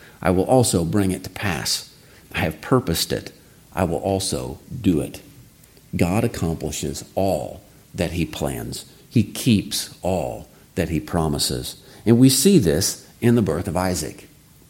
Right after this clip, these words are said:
Now, after his birth, we're told in verse four, "Then Abraham circumcised his son Isaac when he was eight days old, as God had commanded him."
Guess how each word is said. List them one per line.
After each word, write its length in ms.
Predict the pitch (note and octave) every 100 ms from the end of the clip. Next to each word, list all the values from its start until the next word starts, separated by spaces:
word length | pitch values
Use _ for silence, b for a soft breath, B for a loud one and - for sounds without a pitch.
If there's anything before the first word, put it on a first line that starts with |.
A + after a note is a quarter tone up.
| - - - B B B
Now, 120 | C3+
after 400 | D3+ F3 - A2+
his 180 | F#2+ E2+
birth, 380 | D#2+ C2 F#2+ A2
we're 140 | A2+
told 440 | - C3 B2+ B2
in 240 | - G2+ F#2+
verse 240 | G2 F#2
four, 540 | - - A2 D#2 D2 - B B B
"Then 180 | C3 C3
Abraham 600 | C#3 C#3+ A#2 G2+ F2 F2
circumcised 880 | - D#3 D3+ A2+ - E2 D2+ D2+ -
his 140 | F#2
son 280 | - F#2+ E2+
Isaac 560 | - D#2 D2+ D2+ C#2+ - B B B
when 160 | G#2
he 120 | G#2+ G#2+
was 200 | G#2 G2+
eight 280 | G2+ G2+ F2
days 280 | F2 F2
old, 440 | - F#2 D#2+ C#2 -
as 280 | F2 F2+ F#2
God 420 | F2 D#2+ C#2 - -
had 160 | C#2+
commanded 500 | - E2 E2 E2+ D2+
him." 280 | D#2+ C#2+ C#2